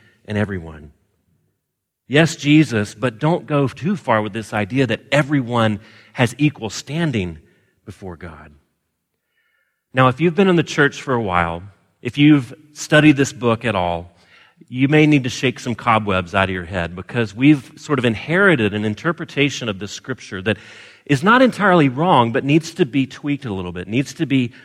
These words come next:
nuanced a little bit to understand what Paul is really saying and to actually be entirely free. The, there's a very common Protestant understanding of this passage, which finds its roots more or less in Martin Luther, that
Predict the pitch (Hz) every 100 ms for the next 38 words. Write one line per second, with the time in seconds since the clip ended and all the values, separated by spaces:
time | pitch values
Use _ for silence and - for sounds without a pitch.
0 | - 117 143 117 87 - 104 90 87 78
1 | 92 - 113 127 156 - - 170 135 120
2 | - 139 127 117 98 107 131 143 - 143
3 | 165 117 104 104 - - 123 143 - 147
4 | 117 90 127 156 120 110 - - 117 -
5 | - 131 131 117 101 - _ - 120 107
6 | 76 - _ _ _ _ _ _ _ _
7 | _ _ _ 123 123 117 - 123 117 113
8 | 151 170 - 156 135 131 127 - 123 127
9 | - 135 117 110 104 - 104 98 92 85
10 | 104 101 - 104 92 87 - 82 - 98
11 | 107 - 131 123 113 117 - 110 117 110
12 | 117 147 160 135 117 127 113 101 - _
13 | - 117 104 104 110 113 85 85 101 101